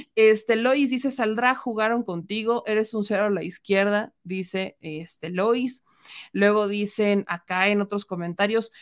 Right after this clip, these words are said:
"Creo que la sucesión no es adelantada porque se tiene que preparar para el proceso interno de Morena, que es en dos mil veintitrés". Y bueno, sus opiniones son las que más nos importan. Yo le mando un beso y un abrazo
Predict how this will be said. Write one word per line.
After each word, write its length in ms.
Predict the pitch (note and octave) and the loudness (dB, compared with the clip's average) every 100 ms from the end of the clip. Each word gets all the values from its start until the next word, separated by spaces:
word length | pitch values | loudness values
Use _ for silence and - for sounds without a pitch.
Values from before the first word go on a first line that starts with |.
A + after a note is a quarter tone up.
| - | -8
"Creo 260 | - B3 C#4 | 2 4 4
que 120 | C#4 | 4
la 100 | B3+ | 4
sucesión 560 | A3 G3 G3 A3 A3+ G#3+ | 2 -2 -2 0 0 2
no 160 | G#3+ | 2
es 140 | A3+ A3 | 2 0
adelantada 580 | G3 F3+ F3 F#3+ G3+ A3 | 0 0 0 0 0 -2
porque 240 | F#3+ F3+ | -6 -8
se 140 | F3 | -14
tiene 320 | E3+ A3+ A#3 G#3+ | -8 -6 -4 -6
que 80 | |
preparar 440 | F#3 F3+ F3 F#3 G3 | -6 -4 -2 -2 -2
para 140 | F#3+ | -4
el 80 | F3+ | -4
proceso 340 | F3 F3 F3 | -6 -6 -4
interno 360 | F#3 F3 F3 F#3 | -6 -4 -4 -4
de 100 | F3+ | -4
Morena, 340 | E3+ F3+ F#3 | -2 -2 -4
que 120 | F#3 G3 | -2 -2
es 120 | G3 | -2
en 120 | F3 | -4
dos 160 | E3+ F3+ | -4 -4
mil 120 | F3+ | -2
veintitrés". 680 | F#3 F3 E3 A3 C4+ C#4 - | -4 -4 -4 0 0 -2 -8
Y 100 | F#3 | -2
bueno, 340 | G#3+ D#4 F4 - _ - _ | 0 0 -2 -8 _ -20 _
sus 180 | A3 G#3+ | 2 2
opiniones 760 | A3+ A#3 B3+ D#4+ D4+ B3 - | 4 4 6 4 2 -2 -8
son 300 | - A#3+ A#3 A3+ | -6 -2 -2 0
las 220 | G#3+ G3+ | -2 -2
que 120 | F#3+ | -2
más 360 | F#3 G3+ G3+ - | 0 0 0 -4
nos 380 | G3 G3 F#3+ - | -2 0 -2 -6
importan. 640 | - G3+ - D3+ D3 D#3+ - - - | -4 -4 -4 -12 -12 -16 -18 -20 -6
Yo 100 | B3+ | 2
le 140 | E4+ E4+ | 6 6
mando 260 | D#4+ D4 | 6 4
un 80 | C#4+ | 4
beso 220 | C#4 C#4 | 4 2
y 40 | C4+ | 0
un 120 | C4 | 0
abrazo 420 | B3 A#3+ - | 0 -2 -4